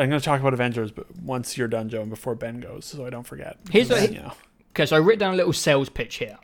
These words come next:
Speaker 2: I said it has the crowd control madness of Diablo, uh, with the character progression and player agency that I quite enjoyed about Children of Morta, uh, but with some of the madness, flow state,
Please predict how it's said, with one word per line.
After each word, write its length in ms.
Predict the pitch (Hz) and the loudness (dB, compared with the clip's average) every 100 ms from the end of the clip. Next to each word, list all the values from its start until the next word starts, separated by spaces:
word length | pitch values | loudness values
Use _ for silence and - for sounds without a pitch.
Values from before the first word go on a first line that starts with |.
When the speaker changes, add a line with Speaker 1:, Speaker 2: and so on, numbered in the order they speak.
| - | -12
Speaker 2:
I 60 | 131 | -4
said 280 | 156 143 - | 0 0 -2
it 80 | 143 | -4
has 240 | 135 131 - | -2 -2 -4
the 120 | 151 | -8
crowd 440 | - 180 180 196 | -4 0 2 2
control 680 | 196 - 180 170 170 165 160 _ | -2 0 4 4 4 2 -2 _
madness 560 | 143 147 139 147 139 - | 0 2 2 0 -2 -4
of 160 | 131 120 | -6 -2
Diablo, 680 | 131 185 196 196 196 185 - _ _ _ _ _ | 2 2 4 6 6 4 -2 _ _ _ _ _
uh, 200 | 131 131 139 | -6 -2 2
with 120 | 147 | 2
the 80 | 147 | 2
character 440 | - 156 156 - | 2 2 2 -2
progression 760 | 143 131 139 127 139 127 127 131 - | -4 2 2 2 -2 -2 -2 -6 -6
and 320 | 123 117 - | -6 -6 -12
player 360 | - 156 135 127 | -4 -2 0 0
agency 500 | 139 127 123 - 127 | -2 -2 -4 -6 -6
that 120 | 120 | -6
I 80 | 117 | -8
quite 300 | 113 135 127 | -6 -2 -2
enjoyed 300 | 120 120 131 | -2 -4 -4
about 220 | 123 120 | -4 -6
Children 300 | - 147 131 | -4 -4 -2
of 60 | 123 | -2
Morta, 520 | 135 139 131 143 127 - _ _ _ _ _ - | 0 -2 0 0 -2 -10 _ _ _ _ _ -4
uh, 160 | 123 | -2
but 120 | 120 147 | 0 0
with 120 | 147 | 0
some 140 | 185 | 2
of 60 | 170 | 2
the 60 | 151 | 2
madness, 480 | 147 151 143 143 - | 4 2 2 0 -6
flow 360 | - 147 143 | -4 0 2
state, 480 | 135 - 139 147 - | 2 0 0 0 -6